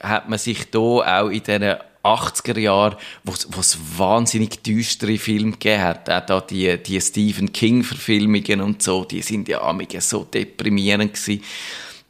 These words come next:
Da hast jetzt, hast jetzt da den Film mit dem Humor. Wie, wie lustig findet ihr den Humor, Digi Chris?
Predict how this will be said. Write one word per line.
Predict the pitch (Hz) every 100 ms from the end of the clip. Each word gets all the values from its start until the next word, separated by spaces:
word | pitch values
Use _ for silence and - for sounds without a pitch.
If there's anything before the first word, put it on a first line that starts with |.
| _
Da | 123 104
hast | 113 117
jetzt, | 104 - -
hast | 104 107
jetzt | 113 - -
da | 110 110
den | 110 101
Film | 117 117 117 - _ -
mit | 127 123 120
dem | 120 104
Humor. | 101 101 101 123 -
Wie, | 113 123 127
wie | 131
lustig | 135 151 151 151 -
findet | 135 135 143
ihr | 139
den | 143 123
Humor, | 117 110 110 135
Digi | 135 123 -
Chris? | - 131 139 -